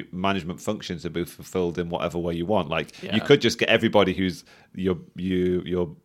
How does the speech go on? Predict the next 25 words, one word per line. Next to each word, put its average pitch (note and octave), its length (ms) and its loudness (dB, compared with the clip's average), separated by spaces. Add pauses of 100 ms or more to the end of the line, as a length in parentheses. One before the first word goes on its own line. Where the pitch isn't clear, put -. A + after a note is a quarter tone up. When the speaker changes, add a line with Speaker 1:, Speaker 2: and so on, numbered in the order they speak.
Speaker 1:
blue F#2+ 200 2
collar F2 300 0
shop - 240 -2
floor F2 240 2
worker, F2+ 480 0 (1120)
one G2 300 4
day F#2+ 120 6
out F2+ 140 6
of F2+ 120 -2
five, F2+ 440 2
okay, F#2+ 260 2
we F#2+ 140 4
all F2+ 100 6
get F2+ 160 2
together F2 440 0
and E2+ 100 -6
we F2 300 -2 (180)
decide G#2 440 4
upon F2+ 500 0 (760)
the G#2+ 100 0
ma-, G2 260 2
what, G2+ 400 -2
what F#2 200 0
ma-, G#2 280 0
how, A2+ 460 4